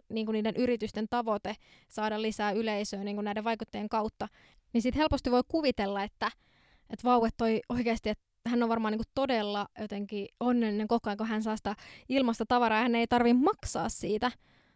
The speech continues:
Mut todellisuudessa sit kun sä oot tehnyt sitä tarpeeksi kauan, niin se tuntuu sulle normaalilta. Koska niinku oikeesti mikä tahansa asia, kun sitä tekee tarpeeksi pitkään, tarpeeksi samalla rytmillä, toistoilla,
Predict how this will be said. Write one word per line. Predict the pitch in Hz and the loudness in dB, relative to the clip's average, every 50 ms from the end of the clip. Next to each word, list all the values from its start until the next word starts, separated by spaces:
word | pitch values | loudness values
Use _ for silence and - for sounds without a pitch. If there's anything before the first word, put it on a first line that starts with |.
| _ _ | _ _
Mut | - 240 254 - _ - - _ _ _ | 2 2 2 2 _ -8 -20 _ _ _
todellisuudessa | 262 262 262 277 269 254 254 - 240 233 233 220 208 220 - - - - 226 220 - - _ _ _ _ _ _ _ - | 4 6 6 6 6 4 2 2 2 2 2 2 2 0 -2 -2 0 0 2 2 0 -2 _ _ _ _ _ _ _ -4
sit | - 240 233 - | -4 -4 -2 -2
kun | - 233 | -2 0
sä | - - | 2 0
oot | 220 220 - - | 0 0 2 2
tehnyt | 254 254 254 240 208 208 | 2 4 4 4 2 0
sitä | - - 214 - | 0 -2 0 2
tarpeeksi | 240 226 214 - - 202 202 - - - | 2 2 2 2 0 -2 -2 -4 -4 2
kauan, | - 240 240 233 233 226 220 208 202 214 214 - _ _ _ _ _ _ | 4 6 8 8 8 8 6 4 2 0 -2 -6 _ _ _ _ _ _
niin | - 202 214 214 214 214 | -4 -2 -2 0 -2 -2
se | - 226 - | -4 -2 0
tuntuu | - 247 247 240 233 - - 185 185 220 | 2 2 4 2 2 -2 -4 -4 -6 -6
sulle | - 247 226 220 214 208 240 - - - | -6 -8 -8 -6 -8 -8 -10 -14 -10 -6
normaalilta. | 247 247 247 240 220 196 - - - 190 220 - 254 - - _ _ - - - - | -6 -4 -4 -6 -8 -10 -12 -12 -12 -10 -8 -8 -8 -10 -10 _ _ -20 -20 -16 -8
Koska | - 226 - - | -8 -6 -4 -2
niinku | 226 220 220 220 | -4 -2 -2 -2
oikeesti | 233 233 233 240 - 254 | -2 -4 -6 -8 -8 -8
mikä | 247 247 254 254 | -8 -8 -8 -6
tahansa | - 294 294 285 262 233 - | -6 -6 -4 -4 -4 -4 -2
asia, | 226 247 240 - 233 233 220 - - - - - - - | -2 -2 -2 -2 -4 -4 -4 -8 -12 -20 -20 -20 -12 -6
kun | - 226 | -6 -4
sitä | 196 226 208 | -4 -2 -2
tekee | 208 233 220 208 208 | -2 0 0 0 -2
tarpeeksi | - - 220 220 220 - 196 196 - - | 0 0 -2 -2 -2 -4 -8 -8 -8 -6
pitkään, | - 240 220 - - - - 190 196 202 - | -6 -6 -6 -6 -6 -4 -2 0 0 0 2
tarpeeksi | 214 214 214 - 208 202 - - | 2 0 2 0 -2 -2 0 0
samalla | 247 220 220 208 202 208 202 - - - | 2 2 4 2 2 0 -2 -4 -4 -2
rytmillä, | 226 220 226 - - 220 214 208 202 208 208 - | 0 0 0 0 -2 -4 -4 -4 -4 -6 -6 -6
toistoilla, | - 196 196 208 202 - - 185 190 196 202 202 | -6 -4 -4 -4 -4 -4 -4 -4 -2 -2 -4 -6